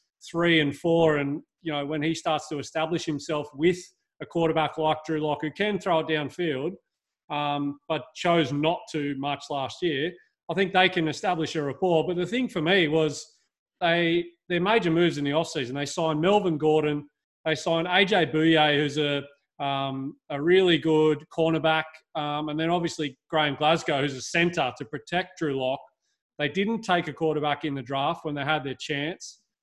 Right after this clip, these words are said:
Um, so to me, it all points towards stacking people around Drew Lock. And the, the ones I'm excited about are Jerry Jeudy, who I think was the most complete receiver in the draft.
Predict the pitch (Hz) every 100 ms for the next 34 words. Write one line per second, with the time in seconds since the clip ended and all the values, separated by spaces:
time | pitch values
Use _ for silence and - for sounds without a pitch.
0 | _ 160 160 160 - - 190 180 196 220
1 | 202 180 185 180 180 175 170 165 156 165
2 | 156 151 - - _ _ _ - - -
3 | 185 175 175 160 170 165 165 143 143 147
4 | 160 139 143 151 147 147 147 160 135 160
5 | 147 160 - _ 170 185 202 151 156 156
6 | 131 147 143 175 135 131 135 135 135 -
7 | 180 180 120 147 147 139 151 156 151 156
8 | 156 139 143 143 139 - 131 - 160 151
9 | 127 147 143 135 131 123 135 135 190 214